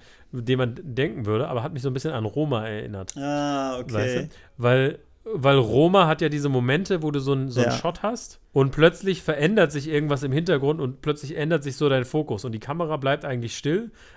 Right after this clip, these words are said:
Speaker 1: aber in diesem Standbild verändert sich was, dass du plötzlich
Speaker 2: Ja.
Speaker 1: irgendwo,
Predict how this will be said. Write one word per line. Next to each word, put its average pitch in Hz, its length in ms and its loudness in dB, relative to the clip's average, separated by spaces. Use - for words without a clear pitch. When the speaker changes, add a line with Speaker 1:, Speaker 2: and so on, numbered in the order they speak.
Speaker 1:
aber 123 180 0
in 165 160 2
diesem 151 220 -2
Standbild 160 420 -2
verändert 139 400 -2
sich 135 200 -6
was, 135 180 -4
dass 127 160 -8
du 131 80 -10
plötzlich 123 400 -6
Speaker 2:
Ja. 131 160 4
Speaker 1:
irgendwo, 113 400 -2